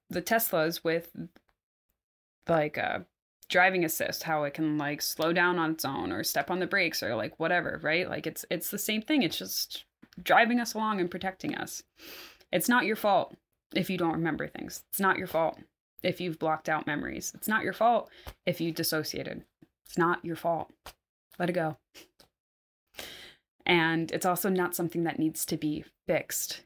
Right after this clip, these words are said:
because there's nothing broken about you. You are whole as you are. You just have to remember that you are.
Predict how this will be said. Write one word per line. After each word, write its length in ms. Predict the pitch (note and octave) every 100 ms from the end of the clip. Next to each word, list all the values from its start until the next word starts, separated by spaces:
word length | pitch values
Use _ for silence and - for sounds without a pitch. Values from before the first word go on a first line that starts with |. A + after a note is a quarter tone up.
| F3+
because 260 | D#3+ D#3+
there's 180 | D#3+ D#3
nothing 600 | E3+ - E3+ D#3 D3+ D#3 - _ _ _ _ _ _ -
broken 640 | E3 D#3+ F3 - - - - _ _ _ -
about 420 | E3 D3+ E3 -
you. 260 | - - F#3 _
You 200 | F#3 A#3
are 140 | A#3+
whole 340 | - F#3 G3+ F3+
as 160 | E3
you 140 | D3 D#3
are. 160 | E3+
You 120 | D3 D#3
just 180 | D#3+
have 120 | E3 -
to 80 |
remember 320 | D#3 D3+ D#3+ F#3+
that 240 | G#3+ -
you 100 | B3+
are. 300 | C4+ D4